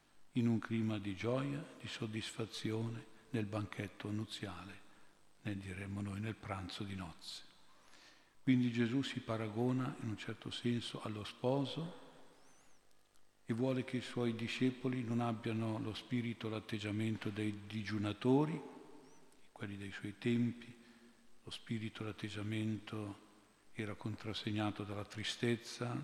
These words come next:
dalla scontentezza, dal malcontento, quindi dalla negatività, dalla depressione, dalla malinconia,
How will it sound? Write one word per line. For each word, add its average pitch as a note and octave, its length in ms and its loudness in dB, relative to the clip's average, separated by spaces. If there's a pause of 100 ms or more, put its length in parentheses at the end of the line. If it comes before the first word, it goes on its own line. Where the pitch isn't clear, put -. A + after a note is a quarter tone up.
(120)
dalla G2+ 140 -8
scontentezza, G#2+ 1200 -4
dal G#2 160 -6
malcontento, G#2+ 1300 -6 (480)
quindi G#2 320 0
dalla G2+ 220 -2
negatività, G#2 1120 -2
dalla F#2+ 240 -8
depressione, G2+ 680 -4
dalla G2 220 -6
malinconia, G#2 840 0